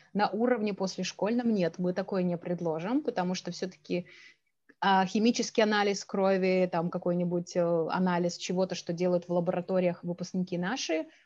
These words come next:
вряд ли это диагностика вот прямо, потому что, мне кажется, диагностирование все-таки уже врачебный уровень, то есть это вообще не уровень колледжа, увы. Но я вот прям себе сейчас тоже запишу,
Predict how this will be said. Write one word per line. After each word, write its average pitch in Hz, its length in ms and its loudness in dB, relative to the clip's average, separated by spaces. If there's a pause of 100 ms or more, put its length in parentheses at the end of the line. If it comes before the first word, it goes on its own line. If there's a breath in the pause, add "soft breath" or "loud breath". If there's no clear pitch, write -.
(200)
вряд 214 360 6
ли 214 80 4
это 190 300 0
диагностика 190 1000 4
вот 170 200 -8
прямо, 175 320 -2
потому 190 220 -2
что, - 160 -4
мне 196 80 2
кажется, 208 260 2
диагностирование 202 720 2
все-таки - 340 -2
уже 196 160 2
врачебный 185 560 2
уровень, 247 440 2 (220 loud breath)
то 185 80 -2
есть 175 140 -4
это 185 160 -2
вообще 175 300 -4
не 190 120 0
уровень 170 340 -2
колледжа, 156 480 -10 (100)
увы. 180 440 -2 (320 loud breath)
Но 247 260 6
я 190 160 4
вот 226 120 4
прям 226 160 2
себе 202 240 0
сейчас 196 320 -4
тоже 196 220 0
запишу, 196 760 -2